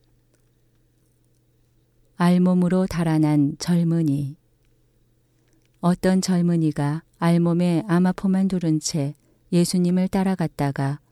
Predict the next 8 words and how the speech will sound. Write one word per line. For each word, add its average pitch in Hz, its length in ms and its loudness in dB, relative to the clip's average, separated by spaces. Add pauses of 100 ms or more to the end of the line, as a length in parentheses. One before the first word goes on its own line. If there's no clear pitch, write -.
(220)
무리들이 175 580 0
그를 175 280 -2
붙잡자 143 840 -6 (580)
그는 190 380 4
아마포를 180 560 0
버리고 151 580 -2 (200)
알몸으로 165 580 0
달아났습니다. 160 1000 -2